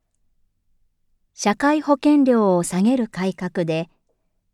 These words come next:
年間六万円手取りを上げる。一、湿布、胃薬、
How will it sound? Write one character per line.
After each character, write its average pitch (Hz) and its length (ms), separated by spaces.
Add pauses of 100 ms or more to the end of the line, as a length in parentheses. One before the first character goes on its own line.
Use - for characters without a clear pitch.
年 233 260
間 202 420 (320)
六 277 320
万 302 280
円 277 220
手 190 200
取 240 220
り 233 80
を 220 100
上 185 140
げ 180 200
る。 156 200 (2500)
一、 175 420 (1200)
湿 208 260 (200)
布、 226 200 (500)
胃 190 140
薬、 208 520